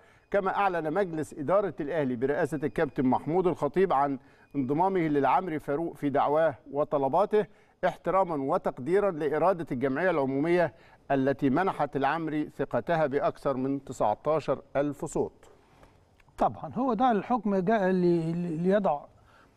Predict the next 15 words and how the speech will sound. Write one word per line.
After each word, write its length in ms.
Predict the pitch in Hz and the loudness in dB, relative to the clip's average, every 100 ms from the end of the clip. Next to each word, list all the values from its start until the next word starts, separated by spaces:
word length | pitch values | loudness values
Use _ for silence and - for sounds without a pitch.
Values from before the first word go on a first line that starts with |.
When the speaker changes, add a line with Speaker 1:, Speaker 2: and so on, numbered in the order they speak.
| _ - | _ 0
Speaker 2:
اللبنة 600 | 139 156 196 175 156 143 | 2 4 4 2 0 -2
الأهم 1400 | 131 117 113 113 113 110 110 113 135 - 135 151 175 165 | -2 -6 -8 -10 -10 -10 -12 -12 -16 -6 2 2 2 -2
والأخيرة 1300 | 139 131 127 143 165 - - - - - 185 196 | -2 -2 -4 -8 -12 -18 -20 -20 -12 -4 2 2
في 220 | 202 226 208 | 2 0 0
استقرار 640 | - - - 190 196 170 | -2 -4 0 2 4 2
هذا 120 | 165 | 0
المجلس 520 | 143 156 147 170 160 170 | -2 -2 -2 -2 -4 -4
وينطلق 1080 | 170 175 170 160 175 165 143 185 160 - | -2 0 0 -2 -2 -2 2 2 2 0
بقى 220 | 143 165 135 - | -2 -2 -4 -8
بكامل 500 | 139 147 - 165 131 | -6 -2 0 0 0
تشكيله. 540 | 147 - - 185 214 - - - - - - - | -2 -4 0 2 2 -2 -14 -20 -20 -20 -20 -20
في-، 760 | - 165 160 147 147 175 214 - 220 208 208 208 202 | -2 2 4 2 0 -4 -6 -2 -2 0 0 2 2
يعني 300 | 214 196 196 | 2 4 2
يسدل 340 | 226 170 185 | 2 4 2
الستار 540 | 156 - 143 190 185 | 0 -4 2 4 4